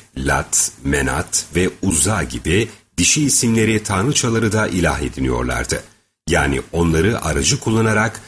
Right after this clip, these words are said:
Allah'a sığınmaya, ulaşmaya çalışıyorlardı. Onlarsız dua ederlerse dileklerinin karşılık bulmayacağına inanıyorlardı. Bugünse canlı cansız farklı putlar aracı kılınarak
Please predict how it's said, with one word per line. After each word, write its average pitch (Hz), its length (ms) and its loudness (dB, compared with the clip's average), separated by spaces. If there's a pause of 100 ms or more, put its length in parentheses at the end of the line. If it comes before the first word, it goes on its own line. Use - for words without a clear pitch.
(240)
Allah'a 127 440 2
sığınmaya, 92 760 2
ulaşmaya 120 500 2
çalışıyorlardı. - 1000 -2 (680)
Onlarsız 160 680 2
dua 117 280 2
ederlerse 101 880 0
dileklerinin 90 680 2
karşılık 104 600 0
bulmayacağına 117 680 2
inanıyorlardı. 62 880 -2 (640)
Bugünse 120 680 2 (140)
canlı 147 520 2
cansız 113 600 2
farklı 113 440 -2
putlar 120 580 0
aracı 107 400 2
kılınarak 71 580 -2